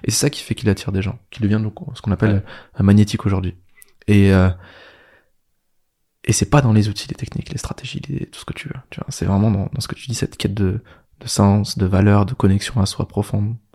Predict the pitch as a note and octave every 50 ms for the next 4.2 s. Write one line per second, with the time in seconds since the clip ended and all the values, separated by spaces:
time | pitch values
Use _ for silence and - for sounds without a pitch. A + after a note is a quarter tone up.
0 | _ _ - - A2+ A2 G#2+ A2 G#2+ - - - A2 - - B2 - - - -
1 | - _ _ _ - - - - C#3 C#3 A#2+ A2+ C#3+ C#3+ A2 G2 - - - -
2 | - - - - _ _ - G2+ G2 G2 G2 F#2+ F2+ - - A2+ - - C3+ A#2+
3 | A2+ G#2 - G#2+ - - A#2+ A2 G2+ G2+ - - - - - A2 A2 - - C3+
4 | D3 C3 -